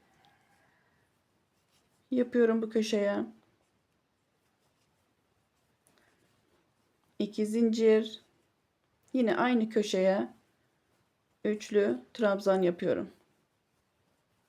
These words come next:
Mümkün olduğu kadar bu ipleri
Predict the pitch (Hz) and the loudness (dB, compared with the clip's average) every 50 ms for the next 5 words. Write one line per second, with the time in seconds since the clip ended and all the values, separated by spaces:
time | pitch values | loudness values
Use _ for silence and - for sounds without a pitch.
0 | _ _ _ _ _ _ _ _ _ _ _ _ _ _ _ _ _ _ _ _ | _ _ _ _ _ _ _ _ _ _ _ _ _ _ _ _ _ _ _ _
1 | _ _ _ _ _ _ _ _ _ _ _ _ _ _ _ 285 302 330 311 302 | _ _ _ _ _ _ _ _ _ _ _ _ _ _ _ 4 6 6 6 6
2 | - 262 233 220 208 202 208 208 202 202 208 208 214 220 233 254 247 - 277 269 | 4 4 4 4 4 4 4 2 4 4 4 4 6 4 4 2 0 -2 -2 -2
3 | 269 233 - - 214 196 190 202 226 - | -2 -4 2 4 6 6 6 4 0 -2